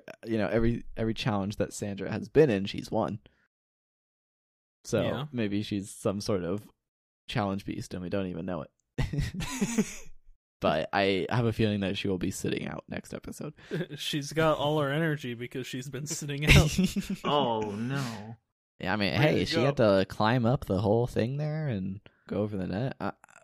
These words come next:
Speaker 1: whatever. So there's a lot of things that are really interesting to me about Yara. Uh, the first thing I wanna mention is the weird, like, little camp thing they have.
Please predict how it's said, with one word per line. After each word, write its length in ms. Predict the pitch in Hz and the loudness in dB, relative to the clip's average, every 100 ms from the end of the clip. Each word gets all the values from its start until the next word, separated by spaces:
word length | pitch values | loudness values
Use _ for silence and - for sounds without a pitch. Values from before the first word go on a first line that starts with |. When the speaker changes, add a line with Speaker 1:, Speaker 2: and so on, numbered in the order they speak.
| 95 | -6
Speaker 1:
whatever. 380 | 107 82 69 - | -4 -2 -4 -8
So 380 | - 131 113 95 _ - | 0 2 2 0 _ 2
there's 220 | 208 233 | 2 2
a 60 | |
lot 220 | 196 135 139 | 2 4 2
of 80 | |
things 420 | - 147 143 147 - | 2 0 2 -4 -2
that 140 | 113 | 0
are 80 | 101 | 2
really 200 | 123 117 101 | 2 0 -2
interesting 420 | 92 101 117 117 | -2 -2 -4 -6
to 100 | 131 | -4
me 140 | 131 | -4
about 240 | 98 104 87 | -2 -2 0
Yara. 420 | 101 98 113 123 _ _ _ _ _ _ _ | 0 2 0 -4 _ _ _ _ _ _ _
Uh, 340 | 101 95 85 - | -4 -2 -2 -4
the 100 | 113 | -4
first 260 | - 427 - | 0 0 0
thing 200 | 165 120 | 0 2
I 60 | 107 | 2
wanna 180 | 101 | 0
mention 340 | 98 113 - 107 | 0 -2 -2 -2
is 280 | 82 104 - | 2 2 2
the 180 | 110 | -2
weird, 460 | 101 143 185 170 165 | 0 0 2 0 -2
like, 340 | - 131 117 - | 0 2 2 2
little 200 | 135 113 | 2 2
camp 320 | - 330 - | -4 -6 -4
thing 140 | - - | -4 -4
they 120 | - | -6
have. 480 | 110 - - 107 | -4 -4 -4 -6